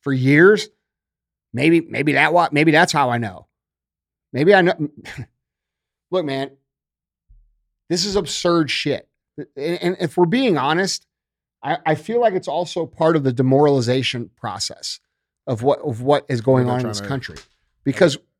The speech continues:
Speaker 1: what they're trying to do is they're trying to remove all truth. They're trying to remove, e-, they're trying to take up and make it down, and down and make it up, and left and make it right, and right and make it left.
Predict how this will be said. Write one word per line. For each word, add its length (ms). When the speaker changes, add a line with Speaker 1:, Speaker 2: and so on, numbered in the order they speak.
Speaker 1:
what 220
they're 120
trying 360
to 100
do 460
is 140
they're 100
trying 340
to 140
remove 520
all 260
truth. 480
They're 100
trying 280
to 120
remove, 540
e-, 60
they're 100
trying 260
to 80
take 220
up 240
and 100
make 200
it 100
down, 320
and 120
down 280
and 80
make 220
it 60
up, 240
and 180
left 240
and 80
make 180
it 40
right, 280
and 80
right 180
and 60
make 180
it 80
left. 280